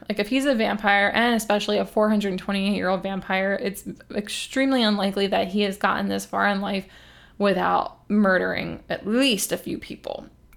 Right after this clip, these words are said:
And I think that's where Geralt's main issue is. But at the same time, it's,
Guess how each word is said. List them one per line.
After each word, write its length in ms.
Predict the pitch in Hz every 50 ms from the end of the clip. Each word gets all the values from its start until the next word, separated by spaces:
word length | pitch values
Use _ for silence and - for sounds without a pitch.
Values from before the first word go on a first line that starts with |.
| - -
And 100 | 214 202
I 60 | 196
think 240 | 196 - 240 233 220
that's 220 | 233 226 214 220 -
where 180 | - 202 202
Geralt's 440 | 190 - - 202 196 190 190 - -
main 300 | 202 196 202 202 202 -
issue 420 | - 196 196 - - 254 262 269
is. 420 | 285 285 294 294 277 269 - - - - - - - - - - - - - - - -
But 160 | 226 202 190
at 100 | - -
the 60 | 196
same 320 | 196 - - 208 208 208 208
time, 500 | 196 190 180 185 190 202 208 214 214 214
it's, 440 | - 202 185 180 - - - -